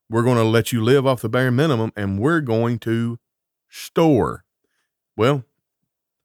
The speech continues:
that's no good. And, uh, so I don't wanna be judged harshly. Now, don't get me wrong. You know, I saw a, a Facebook post come across my timeline today about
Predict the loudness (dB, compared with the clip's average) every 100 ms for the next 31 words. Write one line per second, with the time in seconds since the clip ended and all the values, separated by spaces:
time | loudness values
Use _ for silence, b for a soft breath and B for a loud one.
0 | _ _ _ 0 0 2 2 2 4 2
1 | 2 -2 -20 _ _ _ _ _ 0 2
2 | 0 0 0 0 -6 -2 0 0 0 -2
3 | -2 -2 -4 -4 -6 -2 -2 -2 -4 -4
4 | -6 -12 _ _ _ _ _ 0 2 4
5 | 4 4 2 2 -2 -4 -8 _ _ _
6 | -4 0 0 0 0 0 -2 -4 -4 -4
7 | -8 _ -4 0 0 -2 -8 -2 -2 -2
8 | -8 -4 -4 -4 -6 -2 -2 -2 -4 -4
9 | -2 -2 0 0 -2